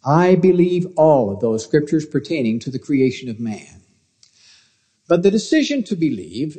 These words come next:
is a spiritual one, not born solely by an understanding of things physical. "The natural man receiveth not the things of the Spirit of God, for they are foolishness unto him."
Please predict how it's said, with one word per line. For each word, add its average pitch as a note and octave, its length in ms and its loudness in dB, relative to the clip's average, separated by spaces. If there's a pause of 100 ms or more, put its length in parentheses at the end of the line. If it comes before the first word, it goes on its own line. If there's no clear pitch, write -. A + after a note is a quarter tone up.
is G3+ 180 2
a B3 80 -2
spiritual D3+ 800 0
one, G2+ 480 -4
not G3+ 380 0
born D#3+ 340 4
solely D#3+ 720 0
by C#3+ 220 0
an D3+ 120 2
understanding F#3 840 2
of E3 100 0
things B3 680 0
physical. B2+ 600 0 (2250)
"The G#2 80 -20
natural F3+ 520 -2
man F3 320 2
receiveth G#3+ 680 2
not G3+ 540 -2 (140)
the C3+ 100 -8
things B2 640 -2
of B2+ 140 -8
the B2+ 80 -8
Spirit D3+ 440 0
of A#2+ 140 -6
God, - 420 -4
for C#3 220 -4
they C#3+ 140 0
are C3+ 100 0
foolishness C#3 960 -6
unto A#2+ 240 -8
him." A2 500 -4